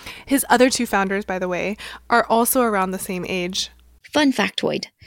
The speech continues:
Speaker 2: Sun Taoyong is also a reality T V star, too. Back when entrepreneurship reality T V shows were super hot in China, and he won the first season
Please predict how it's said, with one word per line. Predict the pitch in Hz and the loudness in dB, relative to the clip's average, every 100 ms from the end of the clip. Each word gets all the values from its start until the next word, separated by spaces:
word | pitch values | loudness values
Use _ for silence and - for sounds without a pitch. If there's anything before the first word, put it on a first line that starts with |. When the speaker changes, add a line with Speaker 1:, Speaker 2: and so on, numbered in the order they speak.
| - | -16
Speaker 2:
Sun | - 285 285 | -2 0 2
Taoyong | 294 269 151 151 | 4 4 4 2
is | 151 - - | 0 -2 2
also | 214 208 - 160 165 | 4 4 4 4 2
a | 165 | 2
reality | 185 170 190 208 214 147 143 | 4 4 6 6 6 4 0
T | - 151 | 0 0
V | 160 | 0
star, | 165 - - | 0 0 0
too. | 190 - 233 - - - - - | 2 4 4 4 -8 -6 -8 0
Back | 185 190 202 - | 4 4 4 2
when | 180 - | 0 0
entrepreneurship | 185 196 - - 175 170 - 175 | 2 2 2 -2 0 2 0 0
reality | 160 170 160 175 - | 0 2 2 -2 -4
T | - 170 | -4 0
V | 170 196 | 2 4
shows | - - - - | 2 2 -2 0
were | 165 | 2
super | - 214 165 | 2 2 0
hot | 160 160 - | 0 0 0
in | |
China, | 170 165 160 - - _ | -4 -2 -2 -2 -6 _
and | 180 | 2
he | 180 196 | 4 4
won | 190 202 | 4 2
the | |
first | 175 - 185 - | -2 0 2 2
season | 208 208 240 | 2 2 2